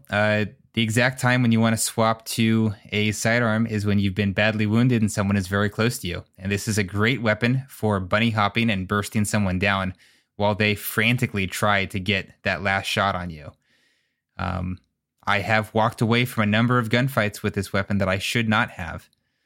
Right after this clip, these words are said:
um, because they couldn't get that last shot on me, and I was just sitting there hip firing while I jumped in circles. Um,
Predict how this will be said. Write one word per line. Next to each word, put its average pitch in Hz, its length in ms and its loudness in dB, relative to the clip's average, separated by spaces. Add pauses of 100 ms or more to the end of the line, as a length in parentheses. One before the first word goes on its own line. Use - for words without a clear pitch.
(520)
um, 92 240 -8
because 95 600 -2
they 95 120 -2
couldn't 110 460 -2
get 101 160 -4
that 92 180 -2
last 95 260 -2
shot 110 300 2
on 101 140 0
me, 95 120 -2
and 90 100 -2
I 92 100 0
was 92 180 -4
just - 320 -4 (300)
sitting 117 400 0
there 110 320 0 (300)
hip - 260 -6
firing 95 560 0 (460)
while 98 180 0
I 95 160 2
jumped 101 460 -4
in 104 60 -4
circles. 101 520 -4 (580)
Um, 90 420 -4